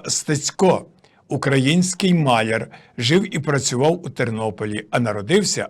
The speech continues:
на Лемківщині. Наталія Кміцикевич-Цибрівська, українська піаністка, педагог, закінчила Вищий музичний інститут імені Лисенка у Львові.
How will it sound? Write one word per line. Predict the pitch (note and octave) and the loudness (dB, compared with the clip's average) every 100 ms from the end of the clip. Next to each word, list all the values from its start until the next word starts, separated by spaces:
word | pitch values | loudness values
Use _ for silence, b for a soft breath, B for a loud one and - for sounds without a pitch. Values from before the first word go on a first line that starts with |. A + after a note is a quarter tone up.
| - | -6
на | B2+ | -4
Лемківщині. | C#3 G#2 F#2+ F#2+ G2+ G2 - G2+ G2+ - _ _ _ _ _ _ _ _ _ _ | -2 -2 -6 -10 -12 -12 -12 -12 -14 -16 _ _ _ _ _ _ _ _ _ _
Наталія | A#2 B2+ D3+ E3+ F3 F3 E3+ F3 - _ _ - | -8 -2 4 4 6 6 6 4 -2 _ _ -6
Кміцикевич-Цибрівська, | D3 D3 D3+ C#3+ D3 F3 E3+ E3 - - _ _ - D#3+ C#3+ D#3 G#3+ D3+ - A#2 F#2+ - | -4 -2 -2 0 4 4 4 0 -2 -4 _ _ -4 0 2 4 4 2 -2 -4 -4 -6
українська | D3 A2+ C3 B2 D#3+ F#3 - F3 | -8 -2 0 2 2 2 0 -2
піаністка, | D3+ E3+ F3+ D3 B2 - - A2+ G#2 b b b b | 2 2 4 2 -2 -6 -6 -4 -4 b b b b
педагог, | D#3 D#3+ F3+ B2+ A#2 A2 - b b b | 0 4 4 4 0 -2 -10 b b b
закінчила | C3 D3 G3+ F#3 F#3 F3+ | -2 0 2 2 2 2
Вищий | E3 D#3+ F3+ - E3+ | 4 4 2 0 0
музичний | E3 C#3+ E3+ - E3+ F3 | 0 0 0 -2 -4 -4
інститут | D#3 C3+ D3+ C#3 E3+ E3+ - | -4 -6 -4 -2 -4 -4 -2
імені | D#3+ D3 C#3 | -2 0 0
Лисенка | C#3 E3+ E3+ D3+ D3+ | 0 0 -2 -2 -2
у | - D#3 | -2 -2
Львові. | C#3 B2+ G#2+ G#2+ | 0 0 -2 -4